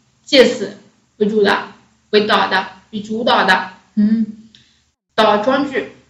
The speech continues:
那比如说地点状语加谓语加主语，完全倒装。什么叫完全倒装？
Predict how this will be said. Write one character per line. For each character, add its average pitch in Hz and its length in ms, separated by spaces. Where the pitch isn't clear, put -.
那 214 160
比 214 100
如 214 100
说 220 320
地 294 200
点 196 240
状 226 220
语 185 40
加 202 160
谓 233 220
语 151 120
加 202 220
主 196 160
语， 185 100
完 196 200
全 208 220
倒 - 80
装。 202 160
什 - 160
么 302 100
叫 - 180
完 214 240
全 - 200
倒 202 140
装？ - 120